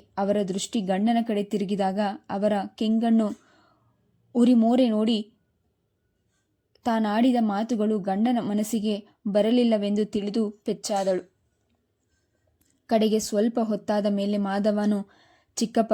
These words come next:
ವ್ಯಾವಹಾರಿಕವಾಗಿಯೂ ಎಂಬಂತೆ, ಮಾಧವ, ನಿನ್ನ ಮನೆಗೆ ನಮ್ಮ ಮನೆ ಕೆಲಸದ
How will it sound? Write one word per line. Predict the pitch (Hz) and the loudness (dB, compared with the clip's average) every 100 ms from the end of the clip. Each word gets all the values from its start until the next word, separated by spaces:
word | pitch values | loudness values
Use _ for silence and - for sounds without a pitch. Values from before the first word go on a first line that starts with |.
| 190 | -2
ವ್ಯಾವಹಾರಿಕವಾಗಿಯೂ | 208 208 190 214 226 226 226 226 208 208 202 208 - - | -2 0 0 0 0 0 0 0 2 0 0 -2 -4 -4
ಎಂಬಂತೆ, | 202 196 196 220 202 208 _ _ _ _ - | -2 0 0 0 0 -2 _ _ _ _ -6
ಮಾಧವ, | 208 196 208 214 214 202 - _ _ _ _ _ 214 | -2 0 0 0 0 -4 -12 _ _ _ _ _ 2
ನಿನ್ನ | 226 220 | 2 4
ಮನೆಗೆ | 214 214 240 233 214 | 2 2 2 0 -2
ನಮ್ಮ | - - 214 220 214 196 - _ _ _ _ _ _ - | -8 -2 2 2 2 -2 -10 _ _ _ _ _ _ -2
ಮನೆ | 214 214 | 0 2
ಕೆಲಸದ | 254 240 233 233 | 2 2 2 0